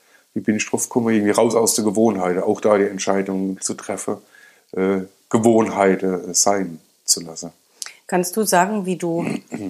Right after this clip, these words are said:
Speaker 2: <clears throat> Entscheidungen triffst? Es gibt viel-, viele Menschen, die wissen zwar, dass sie irgendwie un-, nicht ungern, aber dass es ihnen schwerfällt, Entscheidungen zu treffen oder sie fühlen so, „Oh,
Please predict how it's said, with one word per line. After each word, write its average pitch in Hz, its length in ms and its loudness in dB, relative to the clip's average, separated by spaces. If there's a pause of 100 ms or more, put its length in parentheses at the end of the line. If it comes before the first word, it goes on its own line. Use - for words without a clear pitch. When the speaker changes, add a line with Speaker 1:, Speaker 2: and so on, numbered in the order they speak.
Speaker 2:
<clears throat> - 540 -20
Entscheidungen 185 640 2
triffst? 262 260 2
Es 196 80 0
gibt 190 220 0
viel-, 220 240 2
viele 240 260 0
Menschen, 226 320 0
die 170 160 -4
wissen 269 320 0
zwar, 269 200 4
dass 226 200 2
sie 190 260 -6 (100)
irgendwie 190 460 -4 (180)
un-, 226 440 -2
nicht 202 280 -4
ungern, 196 540 2
aber 165 200 0
dass 175 140 -2
es 175 140 -4
ihnen 175 200 -4
schwerfällt, 214 520 2
Entscheidungen 208 580 0
zu 202 140 -6
treffen 208 400 -2
oder 160 260 2 (460)
sie 185 360 0
fühlen 190 420 2
so, 170 340 0 (140)
„Oh, - 60 -14